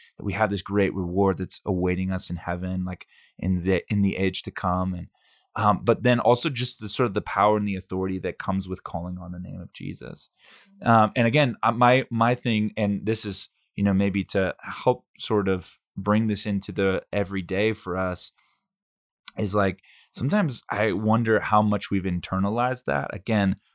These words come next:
talk about it, yeah, sing it probably, but then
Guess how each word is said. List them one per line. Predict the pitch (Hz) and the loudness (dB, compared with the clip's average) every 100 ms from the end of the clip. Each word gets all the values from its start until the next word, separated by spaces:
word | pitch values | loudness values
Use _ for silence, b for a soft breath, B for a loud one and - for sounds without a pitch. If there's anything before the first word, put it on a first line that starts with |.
| _ | _
talk | - 110 117 117 | 0 6 6 6
about | 98 110 104 104 | 2 4 4 2
it, | 98 | -2
yeah, | 95 104 104 104 101 | 0 2 4 6 4
sing | - - 113 110 | 0 -4 -2 0
it | 104 - | 0 -2
probably, | - 101 101 98 95 101 98 92 b b | 2 4 4 0 0 2 2 -2 b b
but | - 104 | 0 0
then | 107 110 107 104 | 2 2 2 0